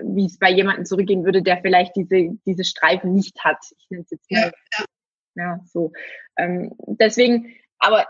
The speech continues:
Speaker 1: ich glaube, und ich hab's ja vorher im, im Vorgespräch, hatten wir es schon ganz kurz, ich glaub, je älter man wird, desto mehr, ähm, kann man nicht nur seine eigene Leistung, seine Arbeit und das, was man geschafft hat, auch akzeptieren und annehmen,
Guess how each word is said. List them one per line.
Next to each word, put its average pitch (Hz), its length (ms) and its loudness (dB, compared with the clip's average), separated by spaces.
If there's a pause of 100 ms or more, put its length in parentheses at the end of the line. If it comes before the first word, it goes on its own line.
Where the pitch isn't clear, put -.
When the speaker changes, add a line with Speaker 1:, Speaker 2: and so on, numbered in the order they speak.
(160)
Speaker 1:
ich - 260 -6
glaube, 247 320 4
und 240 100 0
ich 240 60 -6
hab's 233 160 -2
ja 226 80 -2
vorher 226 240 -4
im, 220 140 -6
im 208 240 -6
Vorgespräch, 233 440 0
hatten 226 140 -4
wir 220 60 -4
es 220 100 -8
schon 208 160 -4
ganz 214 260 -4
kurz, 226 180 -4
ich 214 120 -8
glaub, 214 200 -4 (140)
je - 100 2
älter 226 340 2
man 208 260 -2
wird, 233 160 -2
desto 214 300 -2
mehr, 214 580 2 (400)
ähm, 208 460 -2 (560)
kann 214 200 0
man 233 280 2
nicht 220 220 -2
nur 226 80 -4
seine 208 280 2
eigene 214 240 2
Leistung, 240 420 0
seine 196 220 -4
Arbeit 247 360 2
und 190 220 -6 (160)
das, 214 160 -6
was 214 140 -4
man 208 280 -6
geschafft 233 420 -4
hat, 240 280 2
auch 208 300 -2 (380)
akzeptieren 285 1040 0
und 220 260 0 (100)
annehmen, 302 800 2